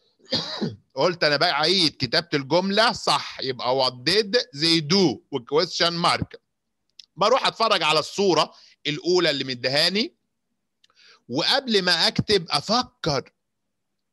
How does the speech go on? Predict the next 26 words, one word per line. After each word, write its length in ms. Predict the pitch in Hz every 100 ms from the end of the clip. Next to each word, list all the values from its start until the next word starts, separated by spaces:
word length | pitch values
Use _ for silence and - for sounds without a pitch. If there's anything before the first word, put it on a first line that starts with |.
| _ _ -
هي 180 | 151
صورة 320 | 151 233 226 165
إيه 120 | 214
ديت؟ 680 | 175 208 190 147 120 - - _ _ _ _ _ _ -
هي 100 | 135
الصورة 300 | 131 147 190
دي 100 | 208
كانت 180 | 214 196
موجودة 300 | 196 202 196
عندي 220 | 233 202
في 60 | 165
الكتاب. 520 | - 135 170 160 123 _ _ _ _ _ _ _ _ _
طيب 300 | 90 104 98
هي 180 | 139 170
الصورة 320 | 170 185 220
دي 80 | 226
الجرامر 400 | 165 196 226 214
اللي 140 | 170
كان 140 | 156 208
عليها 240 | 175 214
إيه؟ 360 | - 165 135 113 _ _ _ _ _ _ _
يا 140 | 104 143
عم 220 | 165 208
مش 300 | 196 190 -
مشكلة 340 | 175 - 196
الجرامر. 640 | 190 156 180 180 165 131